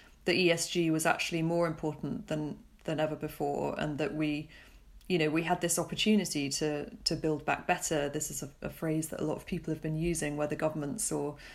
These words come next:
um, campaigns. And, um, and the, you know, the other thing, it wasn't just about the environment. Like, you know, E S G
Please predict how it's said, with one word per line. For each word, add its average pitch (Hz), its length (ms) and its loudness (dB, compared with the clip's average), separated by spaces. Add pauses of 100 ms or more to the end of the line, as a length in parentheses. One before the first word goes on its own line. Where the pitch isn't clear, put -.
(180)
um, 156 220 -2
campaigns. 160 800 0 (320)
And, 160 580 2 (200)
um, 156 720 0 (140)
and 214 220 6
the, 247 180 4
you 254 100 8
know, 240 140 10
the 220 100 8
other 220 120 6
thing, 214 180 2
it 202 260 2
wasn't 214 260 4
just 208 220 4
about 185 180 4
the 175 60 0
environment. 170 720 4
Like, 156 340 2 (140)
you 185 100 0
know, 165 160 2
E 208 160 8
S 180 220 4
G 160 600 0